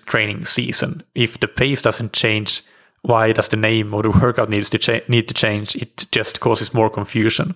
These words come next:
Uh, and, uh, the worst case scenario, it being counterproductive, is that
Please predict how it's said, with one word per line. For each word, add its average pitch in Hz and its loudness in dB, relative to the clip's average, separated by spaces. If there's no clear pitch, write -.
Uh, 156 4
and, 120 2
uh, 113 6
the 131 2
worst 139 6
case 131 4
scenario, 113 4
it - -4
being 113 0
counterproductive, 117 0
is 101 -2
that - 0